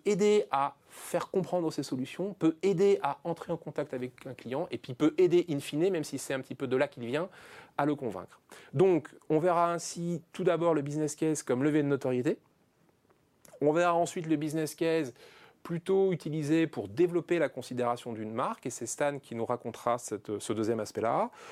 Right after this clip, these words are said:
On verra enfin le business case tout en aval, entre guillemets, dans son rôle peut-être plus classique de transformation.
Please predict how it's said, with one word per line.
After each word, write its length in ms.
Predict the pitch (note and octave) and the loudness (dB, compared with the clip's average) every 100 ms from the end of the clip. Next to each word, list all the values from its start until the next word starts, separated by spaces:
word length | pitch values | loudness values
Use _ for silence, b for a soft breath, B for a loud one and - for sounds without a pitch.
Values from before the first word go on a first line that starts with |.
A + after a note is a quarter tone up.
| B B - | B B -2
On 80 | C#3 | 0
verra 320 | C3+ B2 B2+ | 0 0 0
enfin 460 | C3+ A#2+ D#3 F3 G3+ | -4 -6 -4 -4 -4
le 140 | C3+ | -6
business 340 | A#2 G#2+ G#2 - | -6 -10 -14 -6
case 420 | B2 C3+ E3+ D3+ - - | -2 0 0 -2 -12 -14
tout 220 | D3+ C#3+ | -10 -4
en 120 | A#2+ | -2
aval, 360 | A2 G#2 A#2 D3+ | 0 2 2 0
entre 200 | B2+ A2+ | -4 -10
guillemets, 320 | G#2 G2+ C3 | -10 -4 -4
dans 120 | C#3+ | -4
son 180 | A2+ A2 | -6 -4
rôle 400 | F#2 A2 C#3+ C#3 - | 0 4 4 2 -2
peut-être 320 | - - A2 - | -20 -6 -6 -6
plus 140 | C#3 | -8
classique 520 | - A#2+ - F3 - B B B - | -4 -4 -4 -8 -10 B B B -6
de 140 | A#2+ | -4
transformation. 640 | C3+ C3+ A#2+ A2 F#2 - | -4 -6 -6 -6 -6 -12